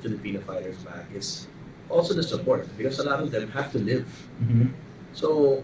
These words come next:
Speaker 1: a lot of them work, do something else while training.
Speaker 2: Mm-hmm.
Speaker 1: While yung mga kalaban nila can just train.
Speaker 2: Yeah.
Speaker 1: So, diba?
Speaker 2: And a lot of, uh, well, uh,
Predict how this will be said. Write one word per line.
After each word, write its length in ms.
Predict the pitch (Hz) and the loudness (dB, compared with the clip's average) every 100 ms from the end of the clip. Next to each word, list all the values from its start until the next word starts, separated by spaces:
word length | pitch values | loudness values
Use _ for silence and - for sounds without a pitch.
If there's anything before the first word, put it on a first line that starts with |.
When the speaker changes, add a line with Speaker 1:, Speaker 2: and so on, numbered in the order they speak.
| - | 0
Speaker 1:
a 80 | 135 | 2
lot 160 | 175 | 4
of 80 | 156 | 4
them 240 | 131 123 - - 113 | 4 2 -2 -8 4
work, 320 | 135 165 - - - - - 120 | 8 8 6 -4 -16 -16 -4 8
do 100 | 147 | 8
something 460 | 147 135 143 135 | 8 2 2 0
else 400 | 98 - - - - - - 120 | -2 -6 -8 -8 -12 -18 -2 2
while 180 | 139 139 | 2 0
training. 400 | 107 101 113 - - - - - - 120 | -2 -2 -4 -8 -10 -18 -18 -14 -2 2
Speaker 2:
Mm-hmm. 560 | 120 127 165 165 - | 4 4 2 -2 -4
Speaker 1:
While 160 | 123 135 | 0 4
yung 120 | 147 | 4
mga 80 | 131 | 4
kalaban 340 | 135 131 131 147 | 4 2 4 4
nila 300 | 113 98 98 - - | 4 2 -2 -10 -8
can 160 | 107 104 | -6 -4
just 240 | 107 - | -6 -4
train. 240 | 110 98 - - - - - | -4 -4 -6 -14 -16 -16 -12
Speaker 2:
Yeah. 160 | 180 - - - - - - | -12 -12 -14 -16 -16 -16 -14
Speaker 1:
So, 320 | - - - - - - - | -8 -4 -4 -6 -12 -14 -8
diba? 160 | - | 2
Speaker 2:
And 80 | 139 | 6
a 80 | 147 | 8
lot 160 | 156 151 | 8 6
of, 120 | 147 | 4
uh, 320 | 151 131 127 117 120 147 | 8 10 10 6 2 8
well, 240 | 156 147 - - - - | 8 8 4 -2 -4 4
uh, 720 | 139 131 127 127 123 120 113 | 10 12 12 12 12 10 10